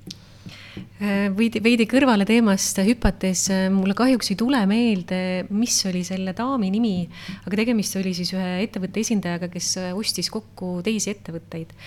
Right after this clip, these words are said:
Ja siis, äh, tema ütles, äh, sellise asja, et, äh, esimese asjana, kui ta läheb, äh, ettevõtet nii-öelda vaatama, mida ta ostab, et üks asi on see,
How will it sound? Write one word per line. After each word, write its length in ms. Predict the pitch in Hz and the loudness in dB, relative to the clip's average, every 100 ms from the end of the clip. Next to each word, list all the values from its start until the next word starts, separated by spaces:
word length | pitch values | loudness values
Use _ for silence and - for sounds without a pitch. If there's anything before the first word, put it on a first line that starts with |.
| - - - | -18 -16 -10
Ja 140 | 175 180 | -4 -2
siis, 300 | 190 175 - | -2 -2 -2
äh, 140 | 180 175 | -2 0
tema 220 | 208 196 | 0 2
ütles, 380 | 185 - 175 170 170 | 0 -4 -4 -2 -2
äh, 120 | 170 170 | -4 -4
sellise 380 | 190 180 165 | -2 -2 -2
asja, 320 | 170 - 165 165 | -4 -4 -4 -6
et, 240 | 160 - 170 | -8 -10 -8
äh, 220 | 165 175 190 | -6 -6 -4
esimese 320 | 196 185 175 | -4 -2 -2
asjana, 380 | 185 - 180 170 | -2 -2 -2 -4
kui 80 | 170 | -6
ta 80 | 175 | -6
läheb, 360 | 175 180 170 - - | -4 -4 -6 -8 -8
äh, 220 | 170 170 | -6 -4
ettevõtet 640 | 202 185 170 175 170 - 175 | -4 -6 -8 -8 -10 -10 -6
nii-öelda 320 | 180 175 170 | -4 -4 -4
vaatama, 640 | 233 214 160 - 170 165 156 - - - | -2 -2 -4 -8 -8 -8 -10 -14 -16 -6
mida 160 | 185 | -4
ta 140 | 185 185 | -2 -4
ostab, 400 | 233 - 165 170 | -2 -4 -4 -6
et 160 | 180 | -8
üks 160 | 185 185 | -6 -2
asi 160 | 185 180 | 0 0
on 120 | 175 | -2
see, 320 | 175 175 175 | -4 -4 -6